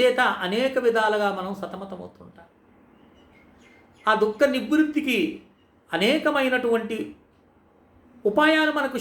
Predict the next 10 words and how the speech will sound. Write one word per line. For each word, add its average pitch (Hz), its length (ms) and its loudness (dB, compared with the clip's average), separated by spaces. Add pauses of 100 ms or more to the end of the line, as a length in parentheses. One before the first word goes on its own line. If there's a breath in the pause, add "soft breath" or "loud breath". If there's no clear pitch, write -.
శాస్త్రంలో 233 580 -4 (140)
చెప్పున్నాయి. 202 520 -4 (1700)
అందులో 240 280 4 (2250)
శ్రీ 226 160 4 (140)
మహాదేవి 240 600 -2 (2250)
ఆది 220 380 4
పరాశక్తి, 262 720 -2 (2000)
లోకానన్నిటికీ 247 1000 0 (140)
కూడా 240 200 2 (220)
మహాతల్లి. 254 640 0